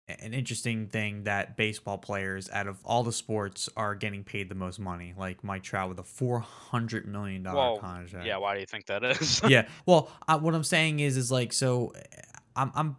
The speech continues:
Speaker 1: just, I'm kinda picking at a straw, but I, I, I do, it, it's been interesting. So we saw in the N F L in the past year the, these contract holdouts, more specifically Le'Veon Bell, and we talked about it on, in, you know, in infinitum for a long time, right?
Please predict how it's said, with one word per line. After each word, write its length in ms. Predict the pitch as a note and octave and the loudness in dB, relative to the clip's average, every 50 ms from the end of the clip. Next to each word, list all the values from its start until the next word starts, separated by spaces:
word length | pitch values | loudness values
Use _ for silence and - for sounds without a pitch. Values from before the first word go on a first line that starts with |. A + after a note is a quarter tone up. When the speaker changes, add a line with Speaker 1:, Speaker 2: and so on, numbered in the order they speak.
| _ | _
Speaker 1:
just, 400 | - C#3+ - - - - - - - _ - | -2 0 0 0 -2 -4 -10 -16 -20 _ -10
I'm 160 | - D3 D3+ | -8 -4 0
kinda 220 | - G3+ F#3 C#3 | 2 4 4 4
picking 260 | B2+ - D#3 C#3 C3 | 4 2 2 4 4
at 100 | A#2+ G#2+ | 4 2
a 40 | G2+ | 2
straw, 280 | - - A2+ G2+ F#2+ F#2 | 0 0 2 2 2 2
but 160 | - A2 - | 0 0 0
I, 40 | - - - | 0 -2 0
I, 280 | A#2+ A#2+ - - - | -2 -4 -2 0 -2
I 20 | B2+ | 0
do, 440 | A#2+ B2 C3 C3 B2 A#2+ A#2 A2 - - | 2 2 2 4 4 2 0 -2 -4 -8
it, 300 | - - - - - - _ _ _ _ _ _ | -12 -16 -16 -16 -18 -20 _ _ _ _ _ _
it's 160 | C#3 D3 B2 | -8 -6 -4
been 100 | B2+ B2+ | -2 -2
interesting. 380 | B2 - - F#2+ - - - - | -2 -2 -6 -10 -12 -12 -8 0
So 420 | - C3+ B2 A#2 A2+ A2+ A2 - - | 4 6 6 6 6 6 2 0 -2
we 160 | - B2+ C3 | -2 0 0
saw 240 | A#2+ - E3+ D#3+ D#3 | 2 4 4 4 4
in 60 | D#3 | 4
the 80 | D3 C#3+ | 2 2
N 80 | C3+ C3 | 2 0
F 120 | B2 - | 2 2
L 140 | A#2+ A2 G#2+ | 2 2 2
in 60 | G#2+ | 0
the 60 | G#2 G2+ | -2 -2
past 300 | G#2+ G#2 G#2 G2 - - | 0 -2 -2 -2 -4 -4
year 200 | G2+ G2+ G2 F#2+ | -4 -2 -2 -4
the, 220 | F#2 F#2+ F#2+ F#2+ | -4 -6 -8 -6
these 280 | F#2 G2 F#2+ F#2 F#2 - | -6 -6 -8 -8 -10 -10
contract 460 | - - G#2 G2+ F#2 - F#2+ F2+ - | -4 -2 0 0 0 -2 -4 -4 -2
holdouts, 560 | - F#2+ F2+ F2+ F2+ F#2+ G2+ - - - - | -4 -4 -4 -4 -6 -8 -8 -8 -10 -8 -6
more 440 | G#2+ G2+ G2+ G2 G2 G2 G2 G2 F#2+ F#2+ | -6 -4 -2 -2 -2 -2 -2 -4 -6 -8
specifically 380 | - - G#2+ G2+ F#2 G2+ G2 | -8 -8 -8 -8 -6 -6 -4
Le'Veon 300 | F#2+ G2+ F#2+ G2 F#2+ F#2+ | -4 -4 -4 -2 -4 -2
Bell, 220 | F#2+ F#2+ F2+ F2+ F2+ | -2 -2 -2 -2 -2
and 80 | F2+ | -4
we 80 | F2+ F#2 | -6 -6
talked 320 | - - G2+ F#2+ F#2 - | -4 -2 -2 -2 -2 -4
about 260 | G2 F#2+ F#2 F#2 F#2 | -4 -2 -2 -2 -2
it 100 | F#2 F#2 - | -2 -4 -4
on, 220 | G2+ G2 G2 F#2+ | -4 -4 -4 -4
in, 200 | F#2+ G2 F#2+ F#2+ F#2+ | -6 -8 -10 -10 -10
you 100 | - G2 | -10 -8
know, 100 | F#2+ F#2 | -8 -8
in 140 | F#2+ G2 F#2+ | -8 -8 -8
infinitum 600 | F#2+ F#2 F#2 - G2+ F#2 F2+ - F#2 F2 F2 F2+ - _ _ _ _ _ _ _ _ | -8 -8 -6 -6 -6 -6 -4 -6 -8 -8 -10 -12 -16 _ _ _ _ _ _ _ _
for 220 | - F#2+ F#2 F2+ F2 F2+ - - | -6 -4 -4 -4 -6 -8 -10 -10
a 40 | G2+ | -8
long 360 | G2 F#2+ G2+ A2 A2+ A2 A2 | -6 -2 2 2 2 2 2
time, 280 | - - G2 F2+ F2 G2+ - _ _ _ _ _ _ _ _ _ | 0 -2 -4 -4 -4 -10 -16 _ _ _ _ _ _ _ _ _
right? 280 | G#2 G2 F#2+ F#2+ F#2 | 0 0 0 0 -2